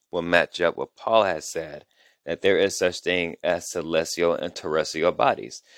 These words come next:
Terrestrial, in case you guys didn't realize, mean aliens.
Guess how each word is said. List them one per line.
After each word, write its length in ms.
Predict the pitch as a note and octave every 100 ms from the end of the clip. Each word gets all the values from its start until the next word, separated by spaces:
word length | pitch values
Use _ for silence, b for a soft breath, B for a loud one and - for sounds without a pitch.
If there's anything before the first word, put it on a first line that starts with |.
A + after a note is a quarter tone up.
| b
Terrestrial, 960 | - G2 C3+ E3+ E3+ C3+ G2 F2+ F2 F#2 _ _ _ _ -
in 80 | F2
case 80 |
you 60 | F2
guys 240 | F#2 E2+
didn't 180 | - E2+
realize, 540 | E2 D#2+ D#2+ F#2+ - D2+
mean 300 | D#2+ F2+ -
aliens. 800 | A3+ E3+ F#2 C#2+ D2+ - -